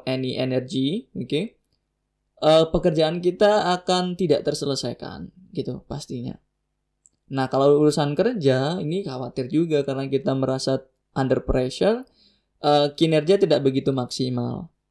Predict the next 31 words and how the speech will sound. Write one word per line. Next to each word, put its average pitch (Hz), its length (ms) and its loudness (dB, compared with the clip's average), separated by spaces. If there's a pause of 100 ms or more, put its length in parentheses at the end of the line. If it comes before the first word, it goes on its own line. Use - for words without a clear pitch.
(320)
Ya 135 100 -4
nggak 127 220 -6
sih? 135 260 -10 (320)
Kinerja 143 240 2
tidak 135 160 -4
maksimal 131 320 -2
sehingga 156 320 2
hasil 175 720 2 (320)
juga 139 240 0
tidak 127 320 0
begitu 127 560 -4
maksimal 131 800 -6
gitu 123 240 -6
kan. 127 240 -8 (400)
Yang 131 160 -8
notabene 131 960 -2
gitu 135 160 -6
kan, 135 320 -6 (240)
eh, - 80 -4
bisa 127 480 -2
kalau 127 160 0
di 131 160 -4
kondisi, 131 320 -2 (240)
di 127 160 -6
kondisi 127 320 -2
normal 127 400 0
bisa 127 160 -2
dilakukan 127 400 -4
dengan 123 240 -4
baik, 127 320 0
bahkan 123 400 -4